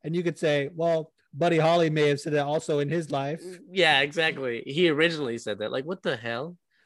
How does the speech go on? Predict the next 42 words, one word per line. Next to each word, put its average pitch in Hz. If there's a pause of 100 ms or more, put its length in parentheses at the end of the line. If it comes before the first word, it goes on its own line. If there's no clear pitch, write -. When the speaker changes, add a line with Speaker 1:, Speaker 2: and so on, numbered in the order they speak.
(120)
Speaker 2:
No. 160 (760)
Honestly. 127
Anyway, 117 (580)
fuck 170
that 95
guy. 92
Whoever 107
said 92
that, 95
I 110
hope 113
that 101
guy 95
can 95
kick -
my 92
ass 95
too. 104
I 127
hope 135
the 131
guy 113
that 107
said, 101
<laughs> -
"Actually, 143 (260)
it 135
was 123
Jay-Z." 123
I 120
hope 123
it 117
actually 113
Speaker 1:
Well, 160
Speaker 2:
was 101
Jay-Z. 107 (160)
I 147
hope 202
it 233
Speaker 1:
actually. 151
Speaker 2:
was 147
Jay-Z 131